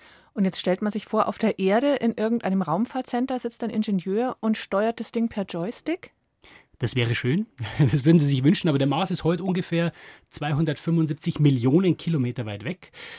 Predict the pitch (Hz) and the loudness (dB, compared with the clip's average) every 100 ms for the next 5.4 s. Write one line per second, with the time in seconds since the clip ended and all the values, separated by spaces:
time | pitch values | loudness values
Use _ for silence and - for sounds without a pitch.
0 | - - 117 - - - - 160 165 - | -16 -12 -12 -10 -8 -6 -2 -2 -2 -4
1 | 143 127 123 - 131 117 127 - 151 - | -4 -2 -2 -2 -2 -2 -2 -4 -6 -2
2 | 160 160 156 147 131 - 127 156 269 220 | -2 -2 -6 -6 -6 -4 -4 0 2 2
3 | - 131 - 131 110 110 143 208 190 117 | 2 0 2 2 2 2 2 2 2 0
4 | 113 110 160 - - 131 147 131 - 135 | 0 0 0 -2 -4 -2 0 0 -2 -2
5 | 160 196 - 156 | -2 -4 -4 -4